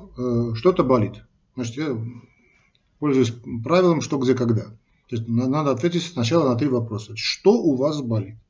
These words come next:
Скажем, сердце у вас болит. Да? Значит, вы говорите, у вас сердце болит. Где болит? Вот говорите, сердце болит. Вот найдите у себя это место. Покаж-,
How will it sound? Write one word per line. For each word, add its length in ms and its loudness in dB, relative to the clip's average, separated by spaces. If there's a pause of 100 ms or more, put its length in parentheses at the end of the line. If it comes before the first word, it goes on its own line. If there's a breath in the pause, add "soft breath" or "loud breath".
(920 soft breath)
Скажем, 300 0
сердце 360 4
у 40 4
вас 180 0
болит. 340 -12 (1200)
Да? 240 0
Значит, 460 -14
вы 60 -4
говорите, 260 0
у 20 2
вас 140 0
сердце 380 -4
болит. 240 -16 (300)
Где 340 8
болит? 280 0
Вот 100 -2
говорите, 280 -2
сердце 400 0
болит. 360 -14
Вот 120 -14
найдите 400 -2
у 80 4
себя 280 0
это 200 0
место. 320 0 (160)
Покаж-, 320 -4